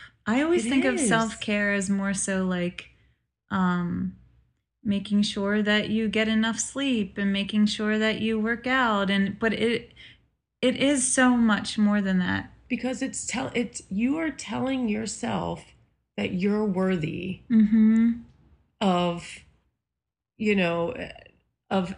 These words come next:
Speaker 2: everything that is coming in your life. You're worthy of,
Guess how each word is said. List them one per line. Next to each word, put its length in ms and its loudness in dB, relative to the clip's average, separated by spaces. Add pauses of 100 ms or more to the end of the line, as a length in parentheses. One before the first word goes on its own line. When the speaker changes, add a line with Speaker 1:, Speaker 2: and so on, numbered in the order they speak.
Speaker 2:
everything 840 0 (180)
that 360 -4
is 200 -4
coming 320 -2
in 100 -2
your 120 0
life. 200 -4
You're 120 -2
worthy 420 0
of, 520 -4